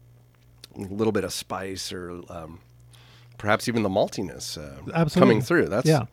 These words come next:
Speaker 1: that's wonderful.
Speaker 2: So I don't know whether you can imagine doing this, but
Speaker 1: Mm-hmm.
Speaker 2: drinking that with a hot curry
Speaker 1: Ooh, yeah.
Speaker 2: is fantastic. And if you, and this, you know, goes back to the wi-,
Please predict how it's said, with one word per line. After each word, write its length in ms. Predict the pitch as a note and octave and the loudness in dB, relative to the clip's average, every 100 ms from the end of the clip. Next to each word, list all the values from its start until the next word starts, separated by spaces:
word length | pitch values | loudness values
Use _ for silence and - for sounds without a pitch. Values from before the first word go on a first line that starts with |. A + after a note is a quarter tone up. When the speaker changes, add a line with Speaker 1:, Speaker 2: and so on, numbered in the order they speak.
| _ - | _ -8
Speaker 1:
that's 160 | F#3 | -2
wonderful. 260 | F#3+ C#4 G#3 F#3 | 0 10 12 12
Speaker 2:
So 40 | - | 10
I 120 | - F#3+ | 10 12
don't 120 | G#3 | 12
know 60 | |
whether 160 | E3+ D3+ | 12 12
you 80 | C#3 | 10
can 120 | C#3 | 8
imagine 480 | C3 G3+ F3 B2+ A2+ | 10 10 8 6 0
doing 280 | A#2 A#2+ B2 | -2 -4 -6
this, 360 | A#2+ - - - C#3+ | -8 -10 -14 -12 2
but 240 | D#3 C3 | 4 4
Speaker 1:
Mm-hmm. 440 | G#2 A#2 C#3+ D3+ A#2+ | -2 -8 -8 -8 4
Speaker 2:
drinking 440 | F3 G3 G3+ D#3 | 8 8 8 6
that 440 | C#3 C#3+ B2+ C#3+ - - | 6 4 2 -2 -14 -2
with 240 | D#3 D3 | 2 2
a 100 | B2 - - - - | 0 -4 -14 -20 -6
hot 340 | - F3 - - | 4 4 4 -2
curry 500 | F#3 C3 A#2 - _ - | 0 0 -2 -14 _ 2
Speaker 1:
Ooh, 360 | D3 C#3+ A#2 F2 | 4 4 0 -4
yeah. 240 | A#2 F3 | -2 10
Speaker 2:
is 300 | F3 E3 - | 12 12 10
fantastic. 920 | - - D#3 C#3+ E3+ D3 - - - - - - - - - - - - F3 | -2 0 0 0 -2 -4 -6 -18 -20 -20 -20 -20 -20 -20 -20 -20 -20 0 8
And 140 | D#3+ | 10
if 140 | D#3+ G3 | 10 10
you, 140 | F#3+ | 8
and 160 | E3+ D#3+ | 10 10
this, 240 | F3 - | 10 6
you 120 | G3+ D3+ | 4 4
know, 60 | B2+ | 6
goes 180 | C#3+ | 4
back 180 | C#3+ C3 | 4 2
to 80 | D3+ | 2
the 180 | C3 C3 B2 B2 A#2+ | 2 0 -2 -6 -8
wi-, 340 | E3+ C#3+ C3+ | -4 -2 0